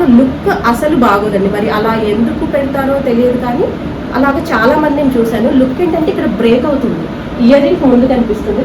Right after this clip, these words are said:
చెంపస్వరాలు వెనక నుంచి స్టార్ట్ అవుతాయి. కాబట్టి ఇక్కడ మనకి ఈ స్కిన్ కనిపించడంతో లుక్ అనేది బ్రేక్ అవుతుంది అనమాట. So మనకి కంటిన్యూటీ అనేది రావాలి. ఎందులోనైనా సరే ఒక కంటిన్యూటీ ఉండాలి.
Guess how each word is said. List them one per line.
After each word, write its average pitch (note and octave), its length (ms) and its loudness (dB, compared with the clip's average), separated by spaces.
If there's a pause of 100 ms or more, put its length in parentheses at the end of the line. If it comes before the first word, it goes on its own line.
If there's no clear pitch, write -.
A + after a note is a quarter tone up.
చెంపస్వరాలు C4+ 600 0
వెనక A#3+ 220 0
నుంచి C#4+ 240 0
స్టార్ట్ G3 300 -4
అవుతాయి. E3 380 -6 (420)
కాబట్టి C#4+ 320 0
ఇక్కడ C#4 480 0
మనకి B3 320 0 (180)
ఈ C4+ 40 4
స్కిన్ D#4 380 -2
కనిపించడంతో C4 600 0
లుక్ A#3+ 300 2
అనేది C#4 260 2
బ్రేక్ A#3+ 400 2
అవుతుంది F#3+ 360 -2
అనమాట. D3+ 340 -6 (540)
So F#4 200 0
మనకి D4 220 -2
కంటిన్యూటీ F4 640 2
అనేది C4 280 4
రావాలి. F3 640 0 (580)
ఎందులోనైనా D#4+ 640 2
సరే D4+ 280 -2
ఒక F4 160 -4 (100)
కంటిన్యూటీ D#4+ 520 2
ఉండాలి. F3 460 -2